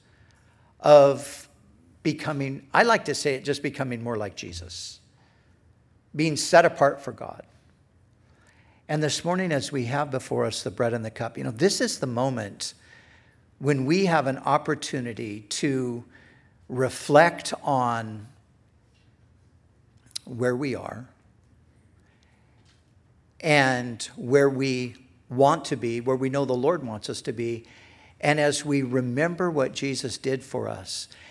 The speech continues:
and as we take the bread and the cup, we're saying, "Lord, move me further along in that process." And he, of course, will do that.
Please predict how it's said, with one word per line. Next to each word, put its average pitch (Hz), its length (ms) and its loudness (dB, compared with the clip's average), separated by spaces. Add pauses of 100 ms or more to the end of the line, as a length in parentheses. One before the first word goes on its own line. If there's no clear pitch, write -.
and 139 160 2
as 135 200 -2
we 135 100 -2
take 156 520 -4
the 147 100 -2
bread 127 300 0
and 123 120 -4
the 120 80 -8
cup, - 520 -8 (340)
we're 127 160 -4
saying, 123 420 -2
"Lord, 131 340 0 (580)
move 156 680 2
me 143 160 0
further 127 460 -2
along 104 560 -4 (600)
in 127 280 0
that 110 260 -6
process." - 920 -12 (1600)
And 127 240 2
he, 120 580 -8 (280)
of 117 180 -8
course, - 680 -10 (960)
will 110 260 -8
do 92 260 -14
that. - 420 -20